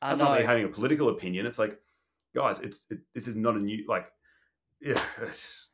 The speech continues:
Speaker 1: This is where I get confused as well, 'cause it doesn't matter. You're exactly right. It doesn't matter. Like, I could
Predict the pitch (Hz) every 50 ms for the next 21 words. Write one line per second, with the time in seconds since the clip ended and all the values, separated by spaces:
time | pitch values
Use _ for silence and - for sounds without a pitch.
0 | _ _ _ _ 180 196 269 269 349 311 330 311 269 233 208 208 - 202 180 -
1 | - 185 175 - 156 131 110 131 151 147 120 110 - 156 151 151 - 175 180 175
2 | 135 147 156 147 135 143 151 156 143 147 180 175 175 - 147 131 143 151 131 110
3 | - 127 - 175 185 190 202 147 147 147 147 143 131 117 123 135 147 - - 151
4 | 180 208 247 220 214